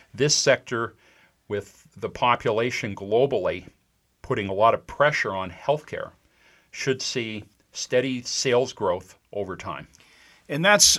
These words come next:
Speaker 2: I think, the, the raging debate, especially south of the border, about healthcare. Everybody, and it's the same thing here in Canada. We know how expensive healthcare can be. And, and obviously, the pharmaceutical component of healthcare is a big part of that, correct?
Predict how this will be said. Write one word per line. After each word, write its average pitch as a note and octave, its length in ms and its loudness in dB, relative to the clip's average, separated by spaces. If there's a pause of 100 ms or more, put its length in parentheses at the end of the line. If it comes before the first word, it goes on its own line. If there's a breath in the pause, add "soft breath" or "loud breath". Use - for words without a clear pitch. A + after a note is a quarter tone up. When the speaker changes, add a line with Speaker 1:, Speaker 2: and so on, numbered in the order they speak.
Speaker 2:
I C#3+ 60 8
think, D3+ 300 0
the, C3+ 200 -2
the B2+ 160 -4
raging C#3+ 540 4
debate, B2+ 580 0
especially B2 540 0
south B2+ 280 0
of B2 100 -6
the A#2+ 80 -2
border, A#2+ 360 2
about A#2 260 2
healthcare. B2 540 0
Everybody, C3 640 0
and C#3 160 0
it's F3+ 160 -2
the D#3+ 80 0
same D3 240 4
thing C3 240 2
here B2+ 180 0
in A#2 100 -2
Canada. A#2+ 380 0
We C3 220 0
know D#3 220 4
how B2+ 320 2
expensive A#2+ 800 -2 (420 loud breath)
healthcare B2+ 580 0
can G2 200 -6
be. F#2 340 -2 (340 loud breath)
And, B2+ 400 -2
and A#2 140 -2
obviously, C#3 640 2
the A2+ 100 -2
pharmaceutical E3 840 2
component B2 580 -2
of F#2+ 100 -6
healthcare B2+ 480 -2
is G2+ 160 -2
a A2+ 60 -4
big G2 300 -4
part C3 260 -2
of G2+ 100 -10
that, - 200 -12
correct? - 440 -12